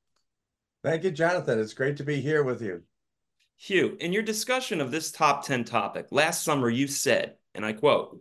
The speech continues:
Speaker 1: <clears throat>
Speaker 2: "Sales activity has dropped sharply, and buyers and sellers both trying to come to terms with a reset on property values. Is the Fed choking the economy and tipping the market towards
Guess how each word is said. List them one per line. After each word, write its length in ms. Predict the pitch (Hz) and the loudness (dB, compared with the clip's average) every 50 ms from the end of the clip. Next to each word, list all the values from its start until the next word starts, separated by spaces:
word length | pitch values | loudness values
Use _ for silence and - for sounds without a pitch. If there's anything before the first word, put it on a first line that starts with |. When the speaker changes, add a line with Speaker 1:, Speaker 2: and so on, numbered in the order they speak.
| - _ - | -20 _ -10
Speaker 1:
<clears throat> 200 | - 156 - 117 | -6 -4 -4 -4
Speaker 2:
"Sales 420 | 110 - - 185 208 233 233 190 | -4 0 4 4 6 6 6 6
activity 480 | 196 170 151 - - 160 139 139 139 131 | 6 4 4 4 2 4 4 4 4 2
has 100 | 120 110 | 2 0
dropped 300 | - 131 127 120 117 - | 2 2 2 4 2 2
sharply, 640 | - - 151 156 156 156 - 175 165 156 143 147 - _ - | 0 2 2 2 2 2 -2 -4 -4 -4 -6 -8 -14 _ -8
and 220 | - 104 107 - | -8 -6 -6 0
buyers 420 | - 120 127 147 160 165 165 151 135 | 2 4 4 6 6 4 2 2 0
and 100 | 117 110 | -2 0
sellers 400 | - 135 127 127 131 127 120 110 | 2 2 2 4 4 2 2 0
both 280 | - 110 107 - - | -4 -6 -6 -6 -8
trying 360 | - - - 156 160 165 160 - | -8 -2 0 2 2 2 0 -2
to 60 | 117 | -6
come 240 | - - 127 113 110 | -6 -4 -2 -2 -2
to 100 | - 92 | -4 -8
terms 440 | 95 - 147 147 147 147 151 143 147 | -8 -6 -4 -4 -2 -2 -4 -4 -6
with 180 | - 104 - - | -8 -8 -8 -8
a 40 | |
reset 560 | - - 131 151 175 180 - - 165 160 - - | -8 -4 -2 -2 0 0 0 0 0 -2 -2 -6
on 140 | 101 - | -12 -12
property 500 | - - - 123 127 127 - 123 120 120 | -8 -2 2 2 2 4 2 0 0 -2
values. 540 | 113 92 104 95 92 78 62 62 - - - _ - - - - - - | -2 -2 -2 -2 -2 -2 -4 -8 -10 -12 -14 _ -20 -20 -20 -20 -12 -8
Is 160 | - 113 - | -8 -6 -4
the 80 | 123 | -6
Fed 360 | 120 - - 185 208 226 208 - | -6 -6 -2 0 2 2 2 0
choking 640 | - - - - 202 202 208 208 220 214 214 202 | -2 -4 -2 0 2 2 2 2 2 0 0 0
the 80 | 160 135 | 0 0
economy 560 | 127 131 - 156 151 165 185 208 226 220 - | -2 -2 -2 -2 -2 -2 0 0 -2 -2 0
and 140 | - 113 107 | -2 -2 -2
tipping 260 | - 143 - 139 127 | -2 -2 -2 -2 0
the 80 | 120 | 0
market 460 | 113 113 127 123 127 - 135 - - - | 0 0 0 0 0 0 -2 -4 -4 -6
towards 380 | - 120 120 117 110 110 - | -2 0 0 0 0 -2 -8